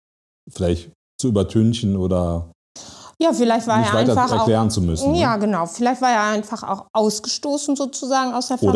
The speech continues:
Speaker 2: Familie.
Speaker 1: das.
Speaker 2: Vielleicht hat er Sachen gemacht, die, wo die Familie einfach nicht so d'accord mitging. Und, ähm,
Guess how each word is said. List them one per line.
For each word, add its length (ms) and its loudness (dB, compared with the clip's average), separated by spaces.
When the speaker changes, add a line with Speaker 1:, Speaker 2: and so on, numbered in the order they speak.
Speaker 2:
Familie. 160 4
Speaker 1:
das. 120 0
Speaker 2:
Vielleicht 360 0
hat 120 -2
er 220 2
Sachen 580 -2
gemacht, 440 0
die, 440 2
wo 140 2
die 280 2
Familie 540 2
einfach 280 0
nicht 200 0
so 120 0
d'accord 460 0
mitging. 420 -2
Und, 400 2
ähm, 460 0